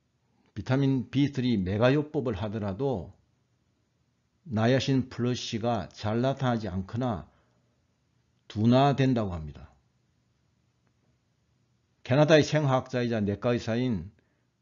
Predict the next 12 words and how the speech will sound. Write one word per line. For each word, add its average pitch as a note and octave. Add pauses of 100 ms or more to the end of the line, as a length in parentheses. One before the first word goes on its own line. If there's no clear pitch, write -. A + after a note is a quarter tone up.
(100)
아브람 B2
호프 D3
박사는 A2+ (1160)
사십 C3
년간 C3+ (920)
조현병 C3
환자 A2+ (560)
오천 A#2
명을 C3+ (580)
비타민 C3
비쓰리 C3+
메가요법으로 B2